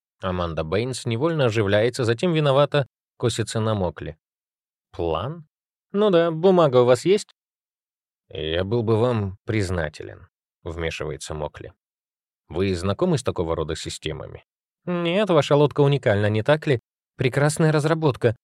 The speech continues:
У ее создателя, несомненно, врожденный инженерный дар.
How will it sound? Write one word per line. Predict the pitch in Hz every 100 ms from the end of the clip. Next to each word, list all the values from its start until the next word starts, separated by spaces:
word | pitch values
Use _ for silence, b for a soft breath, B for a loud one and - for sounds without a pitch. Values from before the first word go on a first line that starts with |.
| _
У | -
ее | 123 120
создателя, | 127 135 110 147 151 131
несомненно, | 123 127 135 120 156 151
врожденный | 131 131 104 117 135 160 151
инженерный | 147 120 123 117 117 107
дар. | 95 85